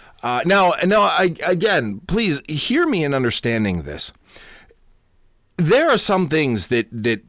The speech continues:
that we can't just, like, not relive. Okay? There are some things that we just cannot relive. If we lose a loved one, if a loved one passes away, if a relationship breaks, it takes time to grieve and move through it and come to peace and balance with it. I get that.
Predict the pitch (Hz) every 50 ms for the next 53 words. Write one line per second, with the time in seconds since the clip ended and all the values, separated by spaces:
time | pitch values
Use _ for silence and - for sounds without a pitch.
0 | _ - 120 110 107 123 120 113 131 180 - - 208 196 175 143 135 156 135 -
1 | 139 127 120 110 117 113 110 - 104 107 107 92 90 95 87 73 64 - - -
2 | - - - - - - - - - - 101 127 127 123 127 127 - _ - -
3 | - - - - 139 156 208 214 196 - - 185 170 165 143 151 147 143 131 110
4 | 120 120 127 131 123 120 123 - - - 135 120 117 131 110 95 - 107 101 98
5 | 92 82 92 95 - 214 220 180 147 139 139 143 151 139 143 135 120 117 113 117
6 | 107 110 117 113 110 110 104 101 92 - - - - - - - 113 - 120 113
7 | 113 113 - 151 151 156 151 147 131 104 110 117 127 123 120 - - 131 123 113
8 | 113 113 113 113 107 - 90 87 92 98 98 104 123 143 139 - - 156 135 -
9 | - 139 113 - 117 113 110 113 - - - - - 202 196 180 - - - 147
10 | 139 135 131 127 - 123 120 98 101 110 117 113 101 85 - - - - - -
11 | - 113 120 120 120 120 123 123 107 - 131 127 123 117 95 90 - - 120 113
12 | 107 - 127 135 131 120 107 - - - 120 113 - - 110 104 87 101 98 98
13 | 98 95 - 85 85 92 - - 131 160 190 190 151 117 - 120 127 - - -
14 | 90 71 67 - -